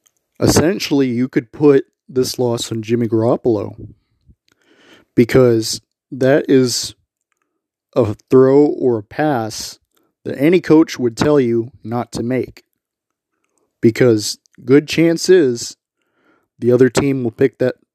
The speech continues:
pass off, and, you know, I can only assume that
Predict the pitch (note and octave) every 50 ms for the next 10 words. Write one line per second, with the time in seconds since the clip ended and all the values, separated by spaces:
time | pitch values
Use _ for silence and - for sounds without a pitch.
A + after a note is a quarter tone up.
0 | _ _ _ _ _ _ _ - - C3+ A#2 A#2 A2+ - - C3+ C#3 C#3+ D#3+ -
1 | - - - _ _ _ _ _ - C#3+ C3+ C3 B2+ B2+ B2 A#2+ B2 A2+ - -
2 | _ _ _ _ _ _ _ _ _ _ _ _ _ _ _ _ _ _ _ _
3 | - C#3 D3 C3 A#2+ A2 G#2+ G2+ B2+ - - - _ _ _ _ _ _ _ _
4 | _ _ _ _ _ _ _ _ _ _ _ _ _ - B2 B2 A#2 - C3 B2+
5 | B2 B2 A#2+ A#2 A2+ - - - D3+ D#3 D3 C3+ B2+ B2 B2 A#2 A2 _ _ _
6 | _ _ _ _ _ _ _ _ _ _ _ _ _ A#2+ A#2+ A#2+ A#2 A2+ - -